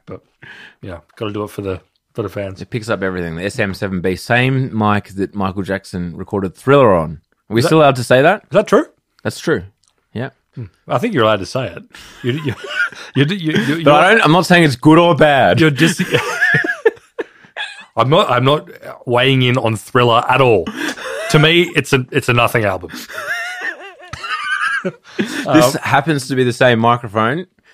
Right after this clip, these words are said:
Speaker 2: used by the artist who recorded the album Thriller.
Speaker 1: Ma-, also, I think, yeah, probably Joe Rogan records on this.
Speaker 2: Yeah, I think so too, yeah,
Speaker 1: Yeah.
Speaker 2: yeah. Kings of Leon also famously used the
Speaker 1: Yeah,
Speaker 2: S M seven B.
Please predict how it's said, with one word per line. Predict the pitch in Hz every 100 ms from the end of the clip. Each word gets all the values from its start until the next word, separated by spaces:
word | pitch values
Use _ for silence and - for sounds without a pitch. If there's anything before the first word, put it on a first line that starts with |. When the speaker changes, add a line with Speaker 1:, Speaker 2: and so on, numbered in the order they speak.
| _ -
Speaker 2:
used | 139 147 135 202 - - _ _ _
by | 110 110
the | 110
artist | 104 117 117 -
who | 110
recorded | 98 - 131 104
the | 101
album | 98 92 85
Thriller. | - 71 80 _ -
Speaker 1:
Ma-, | 113 110 -
also, | 147 156 160
I |
think, | 143 208 -
yeah, | 160 113 _
probably | 165 160 98 -
Joe | 98
Rogan | 92 101 127
records | 95 - 87 87
on | 82
this. | 78 - - _
Speaker 2:
Yeah, | 120 117
I | 98
think | 107
so | - 80
too, | 87 85
yeah, | 82 95
Speaker 1:
Yeah. | 90
Speaker 2:
yeah. | 90 _ _ -
Kings | 160 131
of | 104
Leon | 98 90
also | 90 90 85
famously | 95 90 87 92 92
used | 87
the | 101
Speaker 1:
Yeah, | 107
Speaker 2:
S | 95
M |
seven | 90 113 123
B. | 87